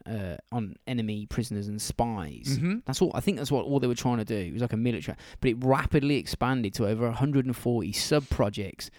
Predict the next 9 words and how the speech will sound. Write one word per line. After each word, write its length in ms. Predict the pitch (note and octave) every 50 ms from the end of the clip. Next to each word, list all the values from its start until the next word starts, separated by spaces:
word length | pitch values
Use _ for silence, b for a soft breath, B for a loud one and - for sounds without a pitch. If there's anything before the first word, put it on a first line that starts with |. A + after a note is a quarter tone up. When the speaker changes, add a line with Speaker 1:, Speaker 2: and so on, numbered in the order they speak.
| b b b b b
Speaker 1:
that 120 | - - D2
wrecked 840 | A#2+ B2+ C3 C#3 C#3 D3 D#3+ D#3+ C#3+ - - - - - - - - _ -
the 200 | - A2 F#2 - - -
minds 560 | - C3+ C#3 C#3+ C#3 C#3 C3+ B2+ A#2 A2+ A2+ G#2+
of 140 | G#2+ G#2+
innocent 420 | A#2 B2 C3 B2 A2+ - B2+ A2+ A#2+
people 420 | A#2+ A#2+ A#2+ A#2+ A2+ - F#2 F#2+
and 160 | F#2+ A2+ A#2
could 500 | - - A3 A#3 F#3 G2 F2 - - -